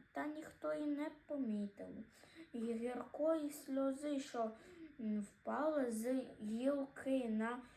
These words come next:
підлогу. Одна тільки дівчинка, м, синьоока помітила, зітхнула і тихо прошепотіла: «Ялинка плаче».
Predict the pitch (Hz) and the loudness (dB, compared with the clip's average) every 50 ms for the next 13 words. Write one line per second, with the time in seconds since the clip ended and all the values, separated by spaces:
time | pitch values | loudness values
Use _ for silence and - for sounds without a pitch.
0 | - - - - - - 226 233 - - 220 214 208 202 202 208 202 202 - 202 | -20 -20 -20 -20 -10 -6 -4 -4 -2 0 -2 -2 -2 -2 -4 -4 -6 -6 -6 -8
1 | 196 - - - - - - - - - - - - - 285 294 277 277 277 294 | -10 -10 -12 -16 -20 -20 -20 -20 -20 -20 -20 -10 -2 2 4 4 4 4 2 2
2 | 277 254 240 240 - - 220 220 208 208 - 220 208 202 196 208 214 214 208 - | 2 2 0 -2 -4 -4 -2 -2 -2 -4 -6 -6 -6 -6 -6 -6 -4 -6 -6 -6
3 | - - - 202 202 202 202 - - 208 202 196 202 - 339 339 - - - - | -10 -10 -8 -6 -4 -4 -6 -6 -4 -4 -4 -4 -4 -8 -14 -16 -18 -18 -12 -8
4 | 233 202 202 202 - - - 262 262 277 294 294 277 240 214 208 202 202 - 196 | -4 -4 -4 -4 -4 -4 0 2 4 4 4 4 4 4 4 4 2 0 -4 -10
5 | 196 - - 233 233 220 196 190 190 - - 196 190 190 196 202 - - - - | -10 -8 -4 -2 0 0 0 -2 -2 -6 -8 -8 -8 -6 -8 -10 -10 -14 -20 -20
6 | - - 233 233 240 240 - - - 262 254 262 277 320 349 349 294 262 226 - | -14 -8 -4 -4 -2 -2 -2 -2 -2 0 2 4 4 4 4 2 2 0 0 0
7 | - 262 330 330 - - 302 269 - - - 240 247 247 - - 277 269 262 - | -2 -2 -2 -2 0 0 0 0 0 -2 -4 -4 -4 -4 -6 -6 -8 -8 -6 -2
8 | 277 277 269 - - - 233 214 208 208 208 214 233 262 302 294 269 233 208 208 | -2 -2 -2 -4 -6 -6 -4 -2 -2 0 -2 0 0 2 2 2 2 2 0 0
9 | 208 208 - 208 - - 214 202 190 - 180 - - - | -2 -4 -6 -10 -12 -10 -8 -6 -6 -8 -8 -12 -16 -18